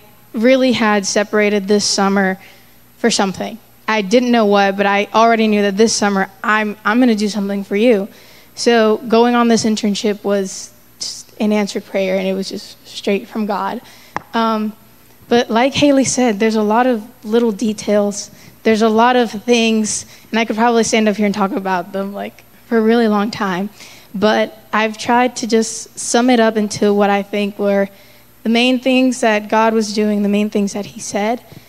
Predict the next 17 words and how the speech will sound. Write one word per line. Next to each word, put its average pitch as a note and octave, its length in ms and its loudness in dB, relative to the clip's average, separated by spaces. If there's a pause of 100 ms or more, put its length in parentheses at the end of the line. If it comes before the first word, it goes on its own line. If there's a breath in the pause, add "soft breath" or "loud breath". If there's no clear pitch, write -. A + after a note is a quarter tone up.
(320 loud breath)
Um, G#3+ 420 -2 (600 loud breath)
but A3+ 360 2
first C4+ 280 2
things E4 220 2
first, A3+ 520 -2 (840 soft breath)
um, G#3 380 0 (160)
I've C4+ 240 0
noticed B3+ 460 4
that G#3 260 0
anytime A#3 560 2
we G#3 680 0 (200)
are A#3 100 2
going B3+ 280 4
to B3+ 80 2
do A#3+ 120 2
something A3 340 0
big, G3 420 -2